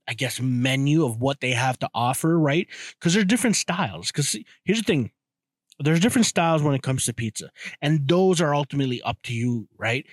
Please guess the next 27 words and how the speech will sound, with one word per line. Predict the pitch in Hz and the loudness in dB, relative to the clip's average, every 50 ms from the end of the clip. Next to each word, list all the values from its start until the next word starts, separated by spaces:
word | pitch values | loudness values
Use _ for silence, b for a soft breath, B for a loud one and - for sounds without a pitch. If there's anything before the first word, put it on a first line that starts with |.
| B B | B B
Now, | 139 139 139 | -2 0 2
a | 143 143 147 151 | 2 2 2 2
lot | 156 160 170 175 | 2 2 2 2
of | 175 | 2
these | 165 156 - | 2 2 0
places | - - 214 269 254 - - 135 | 0 0 0 2 2 0 0 -2
tend | - - 139 139 139 147 | -2 -2 -2 -2 -2 -4
to | 131 | -4
give | 120 135 151 156 170 | -2 0 0 0 0
you | 165 139 117 | 0 -2 -4
d-, | 107 - 127 - | -4 -8 -8 -8
a | 127 | -6
variety | 117 104 131 127 123 120 123 127 | -6 -2 0 0 0 2 0 0
of | 127 120 | 0 -2
styles | - - - 135 143 135 127 120 - B B B B B B _ | -2 0 0 0 2 2 0 0 -2 B B B B B B _
depending | 147 - - 147 143 143 143 | -10 -4 -2 -2 0 2 2
on | 135 135 | 2 2
your | 135 131 | 0 -2
personal | - - 139 135 127 - 127 | -2 -2 -2 -2 0 -2 -2
preference. | - - - - - - 110 - - | -2 -2 -2 -2 -2 -2 -6 -4 -4
And | 120 131 | -4 0
today | 131 156 160 208 208 | 0 2 2 4 4
I'm | 190 190 | 4 4
not | 185 165 156 | 2 2 0
gonna | - 160 156 | 0 2 2
really | 156 147 151 143 | 4 4 2 2
be | 135 135 131 123 | 2 2 0 0